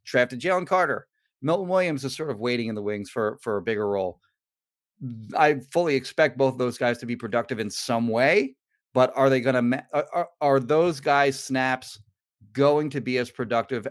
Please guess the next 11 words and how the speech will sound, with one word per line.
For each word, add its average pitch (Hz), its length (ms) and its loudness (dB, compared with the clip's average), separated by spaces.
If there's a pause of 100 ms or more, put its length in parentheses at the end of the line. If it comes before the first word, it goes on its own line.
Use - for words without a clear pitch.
as 117 220 -4
the 117 120 -10
snaps 113 460 -6
that 104 180 -10
Javon 98 360 -6
Hargrave 95 440 -12
gave 107 140 -12
you 98 60 -12
last 95 260 -14
year? 113 80 -6
And 117 180 -4